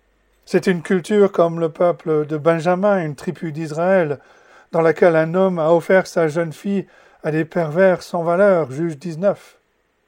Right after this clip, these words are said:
verset vingt-deux. Dans la plupart des cultures anciennes, les filles étaient traitées comme la propriété du père.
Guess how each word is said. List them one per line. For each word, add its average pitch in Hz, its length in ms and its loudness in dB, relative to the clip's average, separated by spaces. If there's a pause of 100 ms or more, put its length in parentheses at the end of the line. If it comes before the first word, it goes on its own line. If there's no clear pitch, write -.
(220)
verset 165 260 -12
vingt-deux. 156 420 -8 (1900)
Dans 156 100 -4
la 156 100 0
plupart 165 380 0
des 151 100 -6
cultures 156 480 -6
anciennes, 175 400 -4
les 156 120 -4
filles 175 240 -6
étaient 160 180 -6
traitées 185 400 -2
comme 156 240 -4
la 151 80 0
propriété 185 640 -2
du 165 140 -10
père. 185 440 -2